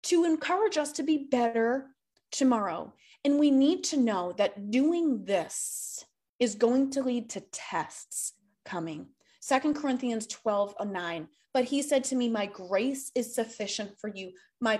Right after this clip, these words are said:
power is made perfect in your weakness. Therefore, I will boast all the more glory of my weaknesses,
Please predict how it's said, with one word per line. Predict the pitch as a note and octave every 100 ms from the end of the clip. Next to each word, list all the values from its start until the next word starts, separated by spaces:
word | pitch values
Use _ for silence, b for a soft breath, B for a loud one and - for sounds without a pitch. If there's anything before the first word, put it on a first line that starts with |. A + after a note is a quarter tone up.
| G#3+
power | - A3 A#3 C#4 C#4+
is | A3+ A3
made | G3+ F#3+ -
perfect | - B3 C#4+ C#4 -
in | A3 G#3
your | G#3
weakness. | G3+ G3 G3+ - F3 E3+ - b b b
Therefore, | G#3+ A#3+ D#4+ E4+ - F#3+ B2+ E3+ - b b
I | A3+ A3+
will | A#3+ A#3+ -
boast | C4+ C4 C#4 - -
all | B3+ C4+ D#4+ E4+
the | E4
more | D4 C4 A3+
glory | G#3 G3 F#3+ F3 F3
of | A3
my | F3+ E3+
weaknesses, | F3 F3 - F#3 F#3 G#3